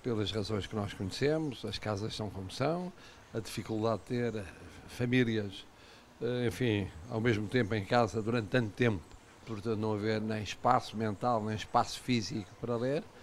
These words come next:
fez com que se lesse menos, se comprasse menos livros, se fosse menos a bibliotecas, eh, se frequentasse menos aquilo que é fundamental para ler,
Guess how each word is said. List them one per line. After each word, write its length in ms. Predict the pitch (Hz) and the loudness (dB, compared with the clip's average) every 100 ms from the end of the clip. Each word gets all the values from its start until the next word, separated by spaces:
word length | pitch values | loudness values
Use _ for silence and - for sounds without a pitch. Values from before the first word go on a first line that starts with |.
| - | -4
fez 240 | - 131 | 0 2
com 240 | - 131 127 | 0 -4 -2
que 320 | 156 170 214 - - - - - | 0 2 0 -4 -20 -20 -20 -20
se 300 | - - - | -10 -6 0
lesse 300 | 127 120 - | 4 4 4
menos, 360 | 117 127 165 170 | 4 4 4 0
se 60 | - | -6
comprasse 420 | 117 101 104 - | -4 -2 -2 -2
menos 240 | 113 101 | -4 -4
livros, 600 | 113 131 165 160 160 143 | 2 4 4 2 -2 -4
se 40 | - | -6
fosse 260 | 120 - | -6 -4
menos 320 | 120 110 104 | -4 -4 -4
a 40 | 113 | -6
bibliotecas, 920 | 104 101 104 - 165 160 156 151 - - - - | -6 -4 -2 4 4 4 0 -2 -4 -10 -18 -6
eh, 200 | 127 123 | -2 0
se 160 | 110 117 | -2 -4
frequentasse 680 | 95 113 120 104 113 101 120 | -6 -2 0 2 2 0 0
menos 360 | 123 120 98 | 2 2 2
aquilo 320 | 113 - 123 | -2 0 0
que 100 | 104 | 2
é 60 | 113 | 0
fundamental 580 | - 120 110 110 98 113 | 0 -2 -2 -2 -2 -2
para 200 | - 117 | -2 -4
ler, 380 | 113 135 180 | 2 2 2